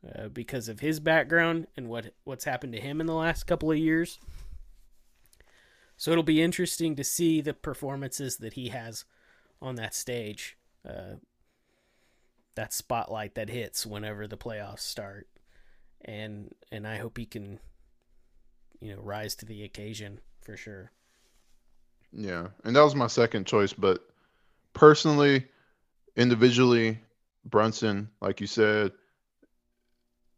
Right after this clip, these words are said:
Speaker 2: not j-, not just, um, free agency, but that, just that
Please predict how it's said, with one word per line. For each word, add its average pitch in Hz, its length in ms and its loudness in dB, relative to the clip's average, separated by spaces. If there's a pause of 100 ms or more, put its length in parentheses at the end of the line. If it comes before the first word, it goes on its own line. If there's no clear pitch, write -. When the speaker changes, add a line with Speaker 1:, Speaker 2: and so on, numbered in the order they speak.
(380)
Speaker 2:
not 120 280 2
j-, 110 180 -8
not 123 260 2
just, 110 400 0 (560)
um, 95 240 0
free 113 260 4
agency, 92 460 0
but 87 320 2 (760)
that, 95 300 0
just 107 220 -4
that 101 220 4